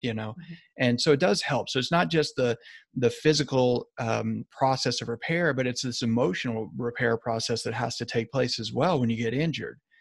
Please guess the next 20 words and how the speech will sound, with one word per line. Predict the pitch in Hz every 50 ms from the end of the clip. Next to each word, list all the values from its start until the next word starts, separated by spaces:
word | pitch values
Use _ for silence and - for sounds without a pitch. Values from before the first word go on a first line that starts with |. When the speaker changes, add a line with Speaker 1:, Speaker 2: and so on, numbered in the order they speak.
| - - - - _ - _ _ -
Speaker 1:
Um, | - 143 143 135 139 156 160 165
but | 175 170 165 196
let's | 240 240 240
just | - 277 -
shift | - - 208 190 - -
to, | 180
like, | 160 147 143 -
a | 131
little | 131 131 143 147
bit | 139 143 131
about | 127 120 123 120 104
logistics | 110 117 113 107 110 123 123 123 - - 123 - - -
around | 117 113 113 110 110
running | 113 107 107 113 104 90
injuries. | 78 71 82 - - 85 85 78 - - - _ _
You | - 135 120
know, | 117 110
one | 90 135 156 180
of | 202 190
the, | 185 170 143